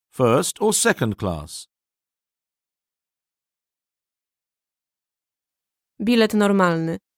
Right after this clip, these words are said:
Speaker 1: A regular ticket.
Speaker 2: Bilet ulgowy dla dziecka.
Speaker 1: A discount ticket for a child.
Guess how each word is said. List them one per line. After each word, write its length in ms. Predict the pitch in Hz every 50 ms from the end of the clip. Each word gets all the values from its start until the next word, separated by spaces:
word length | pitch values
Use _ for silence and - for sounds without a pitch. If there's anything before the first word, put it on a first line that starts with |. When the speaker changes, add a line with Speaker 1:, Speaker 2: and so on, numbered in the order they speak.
| _ _ _ _ _ _ _ _ _ _ -
Speaker 1:
A 60 | 147 151 151 156
regular 420 | 185 202 185 165 165 147 120 104 -
ticket. 340 | - - 92 - - 80 - _ _ _ _ _ _ _ _ _ _ _ _ _ _ _ _ _ _ _ _ _ _ _ _ _ _ _ _ _ _ _ _ _ _ _ _ _ _ _ _ _ _ _ _ _ _ _ _ _ _ _ _ _ _ _ _ _ _ _ _ _ _ _ _ _ _ _ _ _ _ _ _ _ _ _ _ _ _ _ _ _ _ _ _ - -
Speaker 2:
Bilet 320 | 196 214 214 214 214 -
ulgowy 460 | - 214 208 190 185 196 196 196 226
dla 180 | 220 214 226 226
dziecka. 500 | 190 180 170 165 - - - 170 170 185 _ _ _ _ _ _ _ _ _ _ _ _ _ _ _ -
Speaker 1:
A 80 | 135 135
discount 680 | 120 120 208 208 - - - - 127 113 107 110 -
ticket 340 | - 113 101 - 110 113 -
for 160 | - - 139 135
a 40 |
child. 600 | 127 - - 180 151 117 98 87 71 71 80 82